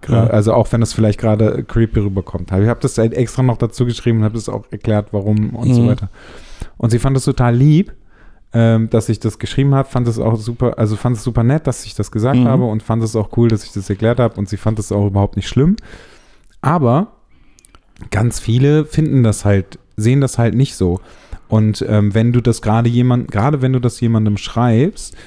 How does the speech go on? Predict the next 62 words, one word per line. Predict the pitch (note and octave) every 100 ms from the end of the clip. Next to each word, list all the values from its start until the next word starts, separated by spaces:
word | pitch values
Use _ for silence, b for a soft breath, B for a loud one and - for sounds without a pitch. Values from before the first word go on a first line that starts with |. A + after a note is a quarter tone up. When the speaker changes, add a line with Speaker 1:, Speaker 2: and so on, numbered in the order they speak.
| A2+
Speaker 1:
ist | A2+
es | A#2
nochmal | A#2+ A2+ A2
was | G2+
anderes, | - B2+ C3 A2 A2 -
wenn, | G#2 -
als | A2 -
wenn | A#2
ich | B2 -
vor | C3+
dir | C#3+
stehe | A#2+ - G2+ G#2 A#2 E3+ - -
Speaker 2:
Ja. | G2 F#2+ A2+
Speaker 1:
und | G2+
du | G#2
siehst, | G#2+ C3+ A#2+ -
wie | G#2+
ich | -
das | G#2 -
meine. | G2+ G#2 A2 F#2+ E2+ -
Speaker 2:
Ja, | -
ist | A2+
klar. | - F#2 E2 -
Speaker 1:
Oder | G#2 G2+
ich | F#2+
kann | - F#2+
sagen | F#2 G2
so, | F#2
„Hey, | F2 F#2
nee, | F#2
das | F#2 F2+ -
war | F#2
nur | F#2
ein |
Spaß“, | F2+ - G2+ G#2+ F#2+
oder, | F2+ -
Speaker 2:
Ja, | G#2
Speaker 1:
ne? | A#2+
Speaker 2:
klar. | G2+
Speaker 1:
Also, | G#2+ - B
Speaker 2:
Ja, | G2 G2+
Speaker 1:
du, | G2
Speaker 2:
ja, |
ja. | F#2
Speaker 1:
du, | F2+ -
wenn | G2+ G2+
man | G2
die | F#2+ -
Ironie | A2+ A2 G#2+ A#2 B2+
f-, | -
oder | - G#2+ G#2
so | G#2 G2+
vielleicht | - G2+ F#2+ -
Speaker 2:
Ist |
Speaker 1:
nicht | G2+
Speaker 2:
so. | - F2
Speaker 1:
sofort | F#2 - A2 G#2+ G#2
Speaker 2:
Ja, | G#2+
ja. | G2
Speaker 1:
irgendwie | F#2+ F#2 G#2
Speaker 2:
Ja, | G#2+
Speaker 1:
erkennt. | G#2 G2 G#2+